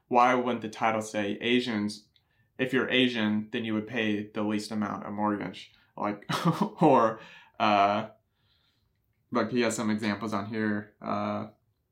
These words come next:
being an Asian can get you a lower mortgage rate.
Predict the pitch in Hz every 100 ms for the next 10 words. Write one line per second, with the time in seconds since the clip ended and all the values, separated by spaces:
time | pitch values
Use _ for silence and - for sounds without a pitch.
0 | _ _ _ _ _ _ _ _ 143 127
1 | 120 120 120 123 110 110 120 110 123 117
2 | 107 107 107 104 104 107 104 - 107 101
3 | 101